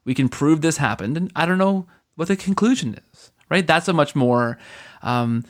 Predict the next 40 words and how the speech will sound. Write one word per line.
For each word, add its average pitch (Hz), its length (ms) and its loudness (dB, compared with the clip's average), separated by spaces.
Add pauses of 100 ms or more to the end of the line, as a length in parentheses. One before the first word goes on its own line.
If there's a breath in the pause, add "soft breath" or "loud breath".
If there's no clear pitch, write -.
(120)
that 185 100 4
reminded 170 280 4
me 165 80 6
of 135 60 2
your 139 200 8
approach, - 600 -4
right? 127 160 -4
Her 147 180 0
approach 139 300 0
seemed 131 260 0
to 123 40 -2
be 123 200 0 (200 loud breath)
a 127 100 -2
similar 131 520 0 (140)
way 127 300 0
coming 123 380 0
from 113 480 -4
the 120 180 -8
sciences, 120 500 0
maybe, 110 360 -8 (240 loud breath)
to 156 200 -4
approaching 135 500 2
miracles. 104 520 -4
Like, 110 100 -10
we 127 120 2
don't 127 200 2
know, 113 380 0 (380 loud breath)
we 139 80 0
don't 147 100 4
know 131 100 6
what 117 220 0
caused 147 500 2
these. 156 680 2
I 120 60 -6
know, 117 300 -2
I 123 60 -8
think 120 200 -8
you 127 160 4
and 117 100 4
I 127 300 2